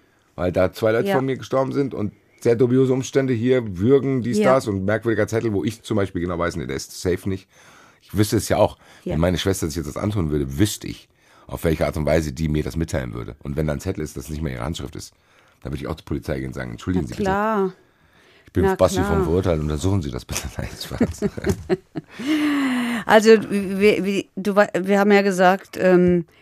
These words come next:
Speaker 2: dass sie diese E-C-Karten gefunden haben. Also haben sie auch geguckt, was ist denn mit diesen E-C-Karten so passiert. Und siehe da, sie finden Bilder aus einem Geldautomaten. Und da sieht man eine Frau,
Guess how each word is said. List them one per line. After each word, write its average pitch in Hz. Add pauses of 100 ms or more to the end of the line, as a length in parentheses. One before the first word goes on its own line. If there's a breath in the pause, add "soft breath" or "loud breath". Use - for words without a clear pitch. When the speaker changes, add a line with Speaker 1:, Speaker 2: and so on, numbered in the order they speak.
(120)
Speaker 2:
dass 196
sie 226
diese 214
E-C-Karten 254
gefunden 240
haben. 196
Also 220
haben 208
sie 196
auch 190
geguckt, 226
was 190
ist -
denn 196
mit 185
diesen 185
E-C-Karten 180
so 165
passiert. 208
Und 185
siehe 175
da, 180
sie 180
finden 190
Bilder 247
aus 214
einem 202
Geldautomaten. 160
Und -
da 190
sieht 226
man 262
eine 175
Frau, 202